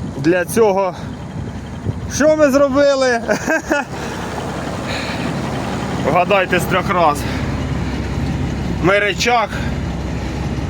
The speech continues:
на підйом навіски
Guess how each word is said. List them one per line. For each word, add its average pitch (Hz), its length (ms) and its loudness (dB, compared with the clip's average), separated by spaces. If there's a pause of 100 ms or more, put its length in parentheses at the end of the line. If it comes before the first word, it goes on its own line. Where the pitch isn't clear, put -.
(460)
на 180 160 2
підйом 196 600 2 (1800)
навіски 175 680 2